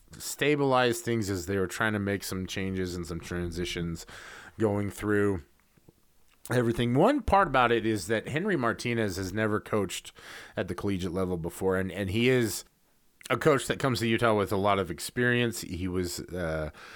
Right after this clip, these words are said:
the director and head coach of Pro Basket Academy in Costa Rica for sixteen years.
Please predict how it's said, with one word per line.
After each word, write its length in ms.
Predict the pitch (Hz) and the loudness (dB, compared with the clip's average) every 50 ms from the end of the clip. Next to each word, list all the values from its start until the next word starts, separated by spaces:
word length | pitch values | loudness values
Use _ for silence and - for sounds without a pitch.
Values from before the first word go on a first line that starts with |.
| - - - - - | -18 -18 -18 -8 -6
the 80 | 107 | -4
director 400 | 98 98 107 113 120 117 117 120 | -2 2 4 4 4 4 4 2
and 100 | 117 98 | 0 0
head 160 | 82 110 95 | 0 -2 -4
coach 280 | - - 117 110 101 - | 0 0 0 2 2 0
of 100 | 95 - | -4 -4
Pro 180 | - - 117 107 | -2 0 0 2
Basket 440 | 95 104 98 101 - - 98 87 | 2 0 0 0 -2 -2 -4 -4
Academy 500 | 85 - - 113 107 107 107 104 101 98 | -4 -4 -2 0 0 2 0 0 0 -2
in 60 | 90 85 | -2 -2
Costa 300 | - 107 95 - - 90 | -4 -4 -4 -4 -4 -2
Rica 320 | 90 101 98 - 107 92 | -2 -2 -2 -2 -2 -4
for 160 | - - 85 | -4 -6 -10
sixteen 600 | - - - - 101 - - - - 107 98 90 | -10 -8 -6 -6 -6 -8 -8 -6 -6 -4 -4 -2
years. 540 | 90 92 92 95 95 95 98 95 90 - | -2 -2 -2 0 0 0 0 -2 -2 -6